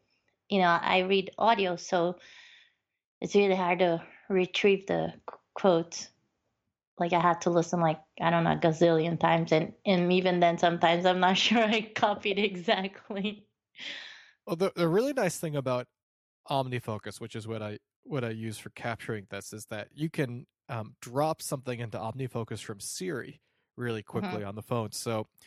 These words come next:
Speaker 2: I'll, I'll grab my, uh, my phone and I'll activate Siri and say, "We, we do,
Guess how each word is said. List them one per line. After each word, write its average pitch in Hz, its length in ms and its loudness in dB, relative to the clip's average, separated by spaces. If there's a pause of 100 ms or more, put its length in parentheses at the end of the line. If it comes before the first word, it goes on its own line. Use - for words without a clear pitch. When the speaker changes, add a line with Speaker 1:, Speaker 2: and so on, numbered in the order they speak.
(200)
Speaker 2:
I'll, 131 540 -2
I'll 131 220 -4
grab 120 320 -4
my, 110 320 -4
uh, 107 200 -4
my 127 140 -6
phone 110 480 -6
and 107 100 -8
I'll 110 140 -6
activate 110 380 -10
Siri 110 360 -8
and 104 120 -12
say, 104 400 -10 (360)
"We, 160 240 -4
we 156 200 -8
do, 151 280 2